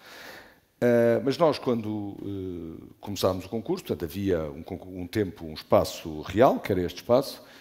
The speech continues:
eh, e havia um espaço, eh, um espaço que nós também conhecíamos, que era o espaço deste edifício, portanto, que era o espaço da construção deste edifício. Este edifício é um edifício, como vocês veem, muito longo, que tem vinte e dois metros,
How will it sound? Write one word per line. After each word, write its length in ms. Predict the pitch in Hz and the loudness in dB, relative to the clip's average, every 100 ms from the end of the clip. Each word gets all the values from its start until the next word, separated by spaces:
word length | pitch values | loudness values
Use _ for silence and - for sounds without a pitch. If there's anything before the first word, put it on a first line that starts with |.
| - - _ | -20 -20 _
eh, 360 | - 110 113 113 | -2 2 4 2
e 140 | - 131 | 4 4
havia 280 | 110 135 127 | 6 4 4
um 60 | |
espaço, 880 | 104 - 120 107 - 113 104 98 - | 0 2 2 2 -4 -6 -6 -6 -8
eh, 420 | - 95 90 85 - - | -4 -4 -4 -6 -10 -14
um 80 | 98 | -14
espaço 360 | - 113 92 | 0 0 0
que 60 | - | -4
nós 100 | 82 | -6
também 180 | 98 98 | -4 -4
conhecíamos, 560 | 123 120 135 135 135 - - - - | -6 -4 0 0 0 -12 -20 -20 -4
que 100 | - | 0
era 80 | 120 | 2
o 40 | |
espaço 460 | 104 - 131 123 - | 0 4 6 6 0
deste 440 | 113 117 - - 98 95 - | 2 2 0 -8 -6 -6 -6
edifício, 500 | 92 - - - - | -10 -10 -12 -14 -16
portanto, 280 | - 85 - | -12 -12 -2
que 80 | 107 | 0
era 80 | |
o 20 | 92 | 0
espaço 380 | - 117 107 | 0 0 2
da 60 | 101 | -4
construção 600 | - 131 - - 139 113 | -2 -4 -4 2 2 2
deste 240 | 95 - | -6 -10
edifício. 360 | - - - - - - - - _ | -12 -12 -16 -18 -20 -20 -20 -20 _
Este 160 | 135 139 | 2 2
edifício 320 | 135 147 117 | 0 2 2
é 20 | |
um 40 | 110 | 0
edifício, 260 | - 104 | -2 -2
como 180 | 113 113 | 0 0
vocês 200 | 107 104 | -2 -2
veem, 160 | 107 107 | 0 0
muito 240 | 120 139 | -2 0
longo, 320 | 160 180 135 | 0 -2 -8
que 80 | - | -2
tem 400 | 127 117 107 101 | 4 4 2 -2
vinte 240 | 117 123 | -2 -2
e 40 | 98 | -2
dois 200 | 107 95 | -6 0
metros, 600 | 110 98 - 90 78 | 2 2 -2 -12 -14